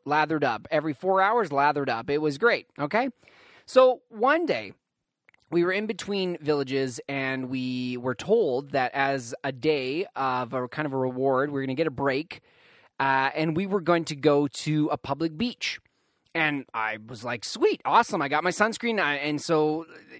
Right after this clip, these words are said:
no problem. I got my water and everything. Everyone packed up. We were gonna have a picnic. It was awesome. So we get into these big yellow school buses, um, where we were stationed. We get in, we load up. We're with a bunch of, it was a public bus system, which is cool. And we're with all these,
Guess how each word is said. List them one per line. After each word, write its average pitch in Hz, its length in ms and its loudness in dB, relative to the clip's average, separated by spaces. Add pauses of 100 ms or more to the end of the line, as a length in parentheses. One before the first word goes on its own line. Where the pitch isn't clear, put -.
no 160 160 0
problem. 196 240 4
I 175 60 2
got 170 100 2
my 151 100 2
water 202 320 4
and 196 80 0
everything. 175 560 0
Everyone 165 280 2
packed 156 320 0
up. 175 140 4
We 143 100 -2
were 131 100 -4
gonna 135 140 -2
have 131 100 -2
a 120 60 -4
picnic. 170 500 -2
It 147 40 2
was 135 220 0
awesome. 127 500 2
So - 120 -2
we 165 80 0
get 220 140 4
into 208 180 -4
these 202 180 -6
big 165 440 2
yellow 139 440 4 (380)
school 226 460 4
buses, 120 580 -2 (420)
um, 135 380 0
where 160 160 4
we 165 100 4
were 147 120 0
stationed. 143 580 -2
We 131 60 -4
get 151 160 4
in, 156 220 2
we 135 80 -2
load 143 200 4
up. 135 220 2
We're 127 140 -2
with 139 140 0
a 143 40 -6
bunch 151 260 0
of, 147 60 0
it 151 80 2
was 160 100 0
a 147 60 -2
public 180 440 4
bus 135 220 2
system, 127 280 -6
which 117 100 -6
is 117 100 -8
cool. 127 420 2
And 127 380 -2
we're 135 240 0
with 143 220 -2
all 165 120 4
these, 147 320 -4